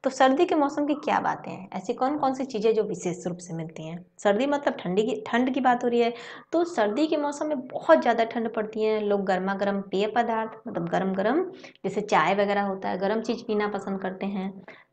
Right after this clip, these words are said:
सर्दी का जो मौसम होता है, उसमें फलों में जैसे सेब, अमरूद, केले, अंगूर मिलते हैं और सब्जियों में पालक का साग, बथुआ का साग, सरसों का साग, मटर, फूल गोभी, मूली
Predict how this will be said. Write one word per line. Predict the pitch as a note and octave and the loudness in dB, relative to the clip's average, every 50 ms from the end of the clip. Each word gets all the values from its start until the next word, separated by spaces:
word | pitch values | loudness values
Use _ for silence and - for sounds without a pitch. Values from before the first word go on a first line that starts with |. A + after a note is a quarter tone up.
| _ | _
सर्दी | - B3 B3+ C4+ C#4+ E4+ | 4 4 6 6 6 8
का | E4+ F4 | 8 6
जो | E4+ D#4+ D#4+ | 6 6 4
मौसम | D4 C4 A#3+ A#3+ C#4+ C#4+ D4+ | 4 2 2 2 0 -2 -2
होता | D4 D4+ C4+ C#4 C#4+ | -2 -4 0 2 4
है, | D4 D4 C#4 | 4 4 4
उसमें | C4 B3 B3 - C4 B3 | 4 2 0 0 -2 -4
फलों | B3 - - G#3+ G#3 A3+ A#3 B3 B3+ | -4 -2 0 0 2 4 4 4 4
में | B3+ B3+ B3 | 4 2 2
जैसे | B3 G#3+ G#3 - A#3 | 2 2 0 0 -2
सेब, | A#3 - - G#3 G3 F#3+ F#3+ F#3+ F#3+ F#3+ - | -4 0 0 2 2 4 4 2 0 0 0
अमरूद, | G#3 G3+ G3 F#3+ G3 G3+ G#3 G#3 | -2 -2 0 0 0 0 0 0
केले, | - - G3+ F#3 G3 G3+ | -2 -2 0 0 0 0
अंगूर | F#3 F3 F3 F3 F3+ G3+ A3 | 0 0 -2 0 0 2 2
मिलते | A#3+ B3 A#3 A3 - A3+ | 4 2 2 0 -2 -4
हैं | A3+ A3 G#3+ | -4 -4 -6
और | - - E3+ | -6 -8 -6
सब्जियों | - - F#3 F#3 F#3 - A#3+ B3 C4 | -6 -6 -6 -6 -4 -4 -2 -2 0
में | C#4 D#4 F#4+ A#4 A#4 - - - - _ _ - | 0 0 0 -2 -2 -6 -12 -18 -20 _ _ -2
पालक | E3 D#3 D#3+ E3+ E3+ - | 0 0 0 -2 -2 -2
का | G#3 G3+ | -4 -2
साग, | G3 G3+ G3 F#3 F3 E3+ | -2 0 0 0 0 0
बथुआ | E3+ F3 - F3 - - F#3 F#3+ | 0 -2 -4 -4 -2 -2 -2 -2
का | G#3 | -2
साग, | G3+ G3+ F#3 F3+ F3+ F3+ F#3 - | -2 -2 -2 0 0 -2 -2 -4
सरसों | - G3 F3 F3 - - G#3+ | -4 -4 -4 -4 -2 -2 0
का | G#3 A3 | 0 0
साग, | G#3+ G#3+ - G3 F#3+ F#3 F#3 F3+ F#3 F#3+ | 0 0 0 0 0 0 0 0 0 0
मटर, | F#3 F#3 F#3 F3+ - F#3+ F#3+ F#3+ F#3+ F#3+ G3 F#3+ F#3+ - | 0 0 0 2 2 2 4 4 2 2 0 -2 -2 -2
फूल | G#3 G#3+ G#3+ G#3 | 0 2 2 2
गोभी, | G#3 G3+ F#3+ F#3+ G#3 G3+ | 2 2 2 2 0 0
मूली | G3 G3 F#3+ F#3+ F#3+ G#3 B3+ F4+ G#4 G#4 | 0 0 0 0 2 2 2 0 0 -2